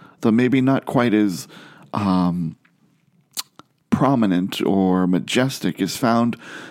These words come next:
throughout the whole Bible, and it looks the same all through. People encounter the power of God, and they realize who they really are in the face of God, and there's some fear and trembling.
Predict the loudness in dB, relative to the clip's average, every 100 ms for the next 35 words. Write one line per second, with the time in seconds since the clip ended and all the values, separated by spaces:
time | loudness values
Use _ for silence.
0 | -14 -2 0 0 -2 -2 0 2 0 0
1 | 0 2 0 0 -6 -6 0 2 2 0
2 | -6 -12 -20 -20 -20 -20 _ _ _ _
3 | _ 0 0 0 0 2 0 -4 -14 _
4 | _ _ _ _ _ _ _ _ _ -16
5 | -2 0 2 0 -2 0 2 2 0 -2
6 | -4 -2 0 0 0 0 0 0 -4 -8
7 | _ -20 -20 -20 -18 -4 0 2 2 2
8 | 4 2 2 0 -2 -8 -16 _ _ -20
9 | 0 2 4 2 2 2 2 0 0 -2
10 | -6 -8 -4 -4 0 0 -2 -6 -10 -6
11 | -6 -6 -12 -18 -20 -20 -20 -20 _ -4
12 | -2 -2 -6 -16 -10 -6 -2 2 2 2
13 | -2 0 0 0 -6 -8